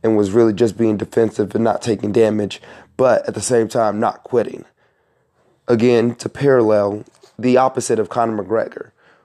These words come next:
who, as soon as he gets into a position where it's okay for him to tap out, he'll tap immediately, instead of not getting to that position in the first place.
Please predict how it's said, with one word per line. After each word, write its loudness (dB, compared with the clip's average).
who, 0
as -2
soon 4
as 0
he -4
gets 0
into 0
a -2
position -2
where 4
it's 0
okay 2
for -4
him -2
to -4
tap -4
out, 0
he'll 2
tap -2
immediately, -8
instead 2
of -2
not -4
getting -2
to 0
that 0
position -4
in -4
the -6
first -6
place. -6